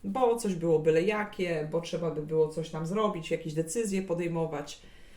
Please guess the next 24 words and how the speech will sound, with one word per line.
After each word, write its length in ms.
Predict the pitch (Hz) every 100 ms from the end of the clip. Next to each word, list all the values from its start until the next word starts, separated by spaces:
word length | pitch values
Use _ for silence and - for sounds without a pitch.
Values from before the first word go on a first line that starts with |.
| - - -
Coś 180 | 330 294
było 240 | 247 254
tutaj 260 | 254 247 226
byle 220 | 214 196
jakie 360 | 208 240 -
i 160 | 233 202
karty 300 | - 233 233
pokazują, 560 | 226 220 214 202 170 160
że 120 | 170
nie 100 | 214
wiadomo, 400 | 220 226 214 208
ile 220 | 196 185
by 160 | 180 190
trzeba 300 | - 180 170
było 200 | 180 175
zapłacić, 680 | 180 170 160 147 - 156
nie 120 | 190
wiadomo, 360 | 208 208 202 202
co 140 | 196
ta 180 | 190 190
osoba 320 | 185 - 180
może 240 | 170 170 170
tam 200 | 175 170
czuła, 380 | 165 147 135